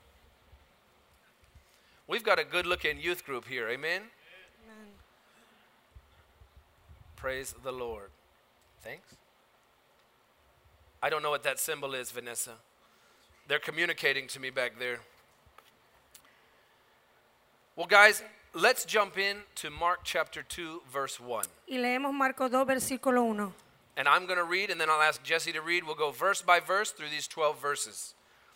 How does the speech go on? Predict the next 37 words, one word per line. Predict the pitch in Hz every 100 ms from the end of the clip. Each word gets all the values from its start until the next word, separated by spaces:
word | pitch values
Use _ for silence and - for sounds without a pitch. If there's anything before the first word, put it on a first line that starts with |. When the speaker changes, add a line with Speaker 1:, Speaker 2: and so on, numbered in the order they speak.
| - - - -
Speaker 1:
And | 143
then | 190 196
what | 190
we're | 175
gonna | 170 160
do | 147 180
is | 170 139
we're | 151
gonna | 156 156
look | 175 -
at | 143
five | - - - 165 185 190
spiritual | - 180 175 - 147
truths | - 190 202 233 - - _ - - _ -
that | 135
are | 131
for | - 127
us. | 123 - - - - - - _
Speaker 2:
Vamos | 254 262
a | 262
leerlo | 254 277 311
y |
vamos | 277 262 262
a |
ver | 254 262
luego | 254 262
cinco | 247 277 277 - 285
verdades | 254 254 240 226 214 202 - -
que | 247
es |
para | - 220
nosotros | 226 220 233 233
en | 233
el | 226
día | 220 220
de | 208
hoy. | 185